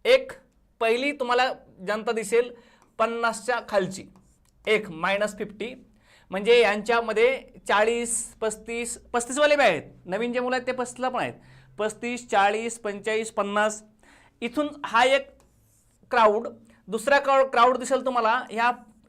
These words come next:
एक्कावन्न पासून ते एक पंचावन्न पर्यंत, त्याच्यानंतर तिसरी एक लाईन तुम्हाला दिसेल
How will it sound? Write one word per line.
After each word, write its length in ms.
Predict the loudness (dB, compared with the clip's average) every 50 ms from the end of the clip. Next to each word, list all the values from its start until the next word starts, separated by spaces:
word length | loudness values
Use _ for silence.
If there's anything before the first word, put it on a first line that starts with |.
| _ -6
एक्कावन्न 560 | -6 -6 -4 2 2 2 2 2 0 0 -2
पासून 460 | 0 0 0 0 0 -4 -8 -10 -12 -14 -20 _ -20 _ _ 0
ते 120 | 2 2 4
एक 320 | 4 2 0 0 0 0
पंचावन्न 540 | 0 0 0 0 -2 -2 -2 -2 -2 -4 -4
पर्यंत, 400 | 0 2 2 2 2 0 -2 -4 -4 -4 -4 -8 -14 _ _ _ _ _ _ _ _ _ _ _ _ _ _ _ _ _ 0
त्याच्यानंतर 480 | 0 0 2 2 2 2 2 2 0 0 0 -4
तिसरी 260 | -10 -10 -6 -4 -2 -2
एक 160 | -2 0 0
लाईन 200 | 0 0 0 0
तुम्हाला 200 | 0 2 2 2
दिसेल 360 | 0 0 0 2 2 2 0